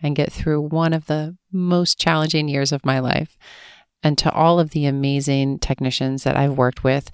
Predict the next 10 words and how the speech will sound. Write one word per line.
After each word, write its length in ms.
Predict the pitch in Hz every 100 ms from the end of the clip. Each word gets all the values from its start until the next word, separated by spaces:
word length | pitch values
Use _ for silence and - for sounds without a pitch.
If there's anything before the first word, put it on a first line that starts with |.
| - - -
in 160 | 160 139
my 140 | 131
dermatology 720 | 131 123 127 - 127 135 -
career. 480 | - 135 139 - 113 - - - _ _ _ _
Your 240 | 143 139
skill, 760 | 131 - - 170 175 208 214 202 _ _ _ -
your 180 | 151 135
kindness, 880 | - - 170 170 180 185 - - - _ _
your 240 | 165 143 -
openness, 840 | 160 175 185 175 175 175 - -